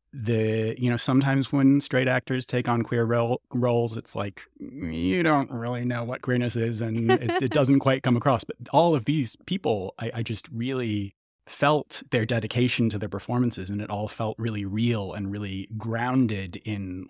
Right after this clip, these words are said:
Speaker 1: like, the reality of queerness.
Speaker 2: Yes.
Speaker 1: And I love that. I, I think that's testament to Todd Haynes' skill as well.
Speaker 2: Yeah, I mean, it, it really comes through. And especially, like, Christian Bale, too, who I really perceive his hetero. He is, like, the most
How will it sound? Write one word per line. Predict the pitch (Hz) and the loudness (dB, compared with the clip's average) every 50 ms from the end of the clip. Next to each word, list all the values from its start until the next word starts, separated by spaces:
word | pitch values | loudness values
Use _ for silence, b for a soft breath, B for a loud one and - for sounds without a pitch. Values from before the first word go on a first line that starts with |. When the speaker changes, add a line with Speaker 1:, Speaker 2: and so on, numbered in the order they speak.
| - | -12
Speaker 1:
like, | 104 92 92 - - | -12 -12 -12 -12 -10
the | 107 101 | -10 -8
reality | 104 104 104 107 110 113 107 104 - 76 78 | -6 -6 -4 -2 -2 -2 -2 -4 -6 -10 -14
of | - - | -14 -12
queerness. | - - - - - - - - - | -12 -12 -10 -10 -10 -10 -10 -6 0
Speaker 2:
Yes. | 214 208 185 - - - - - - - | 0 0 0 0 -4 -10 -16 -16 -16 -10
Speaker 1:
And | - 120 98 92 92 - - - - _ _ - | -8 -8 -8 -6 -8 -10 -12 -16 -20 _ _ -10
I | 104 | -6
love | 101 117 123 123 - | -2 -2 -2 -2 -2
that. | - - - 87 - | -6 -8 -10 -4 0
I, | 135 135 139 | 0 2 2
I | 143 | 4
think | 147 180 160 | 4 6 6
that's | 139 127 - | 4 4 2
testament | - 104 - - 101 101 - | -2 -6 -6 -6 -8 -8 -8
to | - - | -10 -8
Todd | - 104 92 92 | -6 -6 -6 -6
Haynes' | - - 95 87 90 90 90 90 - - | -6 -8 -6 -6 -6 -6 -6 -8 -6 -6
skill | - - - - - - | -6 -4 -6 -6 -6 -8
as | - - - | -8 -8 -8
well. | - - - - - - | -8 -8 -8 -10 -8 -2
Speaker 2:
Yeah, | 233 294 349 392 359 - | 0 2 4 4 2 0
I | - 220 | -2 -4
mean, | 226 254 254 | -4 -2 -2
it, | 247 247 220 - | -2 -4 -6 -6
it | 226 233 226 - | -8 -8 -8 -6
really | 240 240 254 254 247 240 | -4 -2 -2 -2 -2 -4
comes | - - 226 208 208 - | -6 -6 -8 -8 -8 -10
through. | - - 294 302 277 220 - - | -10 -8 -6 -4 -4 -4 -2 -2
And | - 285 294 | 0 -2 0
especially, | - 320 359 - - 466 - 605 539 480 | -2 -4 -4 -2 -2 -2 0 0 2 2
like, | 415 277 214 _ | 2 0 -2 _
Christian | - - 269 - - 254 214 196 | -2 -2 -2 -2 -2 -4 -4 -2
Bale, | 175 233 233 220 185 185 | -2 -2 -2 -2 -4 -4
too, | - - 254 233 202 - - _ _ _ - - | -6 -6 -4 -4 -4 -6 -8 _ _ _ -20 -6
who | - 269 262 - | -4 -4 -2 0
I | - 240 233 247 262 269 262 247 233 | 0 2 2 4 2 2 0 0 -2
really | 196 180 208 269 285 285 285 277 262 | -6 -6 -6 -4 -4 -2 -4 -4 -6
perceive | 202 - 226 208 185 - - 233 226 220 214 196 | -6 -6 -6 -6 -6 -6 -8 -8 -6 -6 -6 -4
his | 190 202 185 175 - | -4 -4 -4 -4 -4
hetero. | 175 202 190 185 185 185 180 170 | -4 -4 -2 -2 -2 -4 -4 -4
He | - - 269 294 | -4 -4 -2 -2
is, | 302 - | -2 -2
like, | 302 269 - - | -2 -4 -2 -2
the | 233 | -4
most | 220 214 214 214 214 208 - - - - | -2 0 2 2 2 0 -2 -8 -12 -16